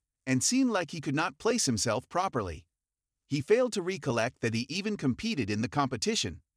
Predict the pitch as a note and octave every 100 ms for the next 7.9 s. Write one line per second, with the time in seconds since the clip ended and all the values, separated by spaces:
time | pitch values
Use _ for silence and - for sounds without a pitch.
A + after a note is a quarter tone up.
0 | - B2 A#2 G#2+ - F3+ G3 F3+ A#2 G#2+
1 | - F3 G3+ C3 A2 B2 A#2 E3 F3 D3+
2 | D#3+ G3 G#2 - - D#2 - _ _ _
3 | _ _ _ _ _ _ - A3+ C4 G#3
4 | F#3+ F3 - B2+ G#2+ - G3+ G3 C#3+ F3
5 | G#2 A#2 - D#3+ C3 C3+ E3 C3 G3+ D#3+
6 | A#2 A#2+ B2 A2 G#3 A#3 G#3 B2+ D3+ F#3
7 | - - G#3+ A3+ F3+ G3 B2 E2+